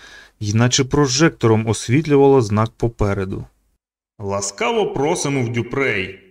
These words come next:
Південна Кароліна, столиця округу Фейрлі.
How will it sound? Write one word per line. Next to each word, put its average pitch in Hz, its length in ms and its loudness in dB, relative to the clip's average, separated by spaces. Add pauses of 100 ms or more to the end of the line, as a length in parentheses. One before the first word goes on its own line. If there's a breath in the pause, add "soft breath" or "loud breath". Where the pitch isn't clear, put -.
Південна 135 480 -2
Кароліна, 135 760 -4
столиця 185 560 -2
округу 139 540 0
Фейрлі. 107 680 -4